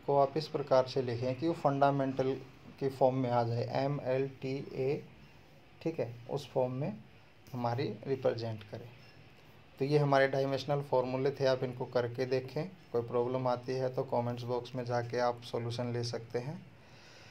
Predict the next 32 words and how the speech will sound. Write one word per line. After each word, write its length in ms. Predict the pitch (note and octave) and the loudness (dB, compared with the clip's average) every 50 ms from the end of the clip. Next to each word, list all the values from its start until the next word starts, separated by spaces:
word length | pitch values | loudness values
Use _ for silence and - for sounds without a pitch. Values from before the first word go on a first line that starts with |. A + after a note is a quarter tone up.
| - - - - - - - - - - - | -20 -20 -20 -20 -20 -20 -20 -20 -16 -2 2
तो 260 | B2 A#2+ B2 B2 A#2 A#2 C3 | 4 4 4 4 2 -2 -6
students, 540 | - - - C3+ B2+ C3+ C3+ C#3 C#3 - C3 | -6 -2 -2 2 2 4 2 2 2 2 2
आज 200 | B2+ B2 - - | 2 2 0 -2
के 120 | - C#3 | -4 -2
लिए 140 | C3 C3 B2+ | -2 0 -2
इतना 260 | B2+ B2+ C3 C3 B2+ | -2 -4 -2 0 0
ही, 180 | B2+ B2+ C#3+ D#3 - - - - - - - - - - - C3+ | 0 -2 -4 -6 -8 -10 -16 -20 -20 -20 -20 -20 -20 -16 -12 -12
मिलते 380 | B2 B2 B2 A#2+ A#2 C#3+ C3+ | -10 -10 -10 -4 0 0 2
हैं 80 | B2+ C3 | 4 2
आपको 280 | C3 C3 C3 C3 C3+ | 2 0 2 -2 -2
next 340 | C3+ C3 B2 A#2+ A#2+ - B2+ | 0 0 0 -2 -2 -4 -2
video 320 | B2+ C3 B2+ C3 B2+ C3 C3+ | -2 -2 0 0 0 0 0
में। 160 | D3 F3+ F#3+ - - - - - - - - - - - - - - - - - - - - - - - - - - - - - - - - - - - - - - - - - - - - - - - - - - - - - - - - - - - - - | -2 -4 -6 -8 -14 -18 -20 -20 -20 -20 -20 -20 -20 -20 -20 -20 -20 -20 -20 -20 -20 -20 -20 -20 -20 -20 -20 -20 -20 -20 -20 -20 -20 -20 -20 -20 -20 -20 -20 -20 -20 -20 -20 -20 -20 -20 -20 -20 -20 -20 -20 -20 -20 -20 -20 -20 -20 -20 -20 -20 -20 -20 -16 -6
Video 320 | B2+ B2 B2+ B2+ B2+ B2+ A#2+ | -2 0 0 2 2 2 2
को 120 | B2 C3 | 2 2
like 320 | B2+ B2 A#2+ B2 B2+ B2 - | 4 6 6 6 4 2 0
करें, 180 | C#3 C3+ C#3+ C#3+ | -2 0 0 0
share 360 | C#3+ - - B2 A#2+ A#2+ A#2+ A#2+ | 0 0 2 2 2 2 0 0
करें। 300 | - B2 C#3+ D3+ - - - - - - | 0 0 0 0 -4 -6 -12 -16 -10 -6
अगर 200 | C3 C3 B2+ B2+ | -4 0 0 0
अभी 180 | B2 A#2 B2 B2+ | 0 0 0 -2
तक 200 | B2 - A#2+ A#2+ | 0 0 2 4
आप 200 | B2 A#2+ A#2+ - | 4 4 4 2
लोगों 220 | A#2+ A#2+ A#2+ B2 A#2+ | -2 -2 0 0 -2
ने 100 | B2 B2 | -2 -4
हमारा 340 | A2 B2+ B2 A#2+ A#2+ B2 A#2+ | -4 -2 0 2 2 2 2
channel 320 | A#2+ - B2 B2 B2 B2+ | 0 -2 -2 -2 -2 -4
subscribe 580 | A#2+ - - A2+ A#2+ - - B2+ B2 A#2+ A#2+ A#2+ | -2 -4 -6 -6 -6 -8 -2 0 0 0 0 0
नहीं 200 | A#2+ A#2 A#2 A#2 | -2 -2 -2 -2
किया 240 | A#2 - A#2+ A#2+ A#2 | -4 -4 -4 -2 -2
है 180 | A#2 A2+ - | -2 -4 -4
तो 160 | - C#3 F3+ | -4 -6 -6